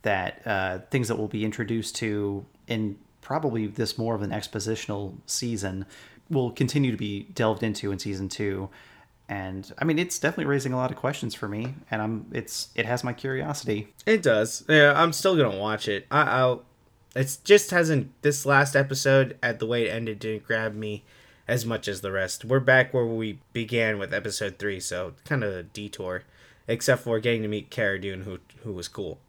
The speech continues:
Speaker 2: Oh,
Speaker 1: Yeah.
Speaker 2: and maybe we're getting introduced to the sickest thing in the episode, the A T S T. I don't know. The A T S T was kinda cool, the way they painted it and stuff,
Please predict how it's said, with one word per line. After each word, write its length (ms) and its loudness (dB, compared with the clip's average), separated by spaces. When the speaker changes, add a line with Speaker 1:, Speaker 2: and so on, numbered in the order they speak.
Speaker 2:
Oh, 340 10
Speaker 1:
Yeah. 120 -2
Speaker 2:
and 480 2
maybe 680 2
we're 160 6
getting 260 8
introduced 600 2
to 140 0
the 100 -2
sickest 480 2
thing 200 -2
in 100 -6
the 60 -6
episode, 520 -4
the 160 -6
A 140 4
T 220 -4
S 180 2
T. 240 -12
I 120 12
don't 140 10
know. 340 6
The 240 2
A 160 6
T 180 2
S 160 2
T 180 2
was 240 0
kinda 360 6
cool, 500 4
the 120 8
way 380 8
they 600 0
painted 380 2
it 120 0
and 140 -6
stuff, 340 -2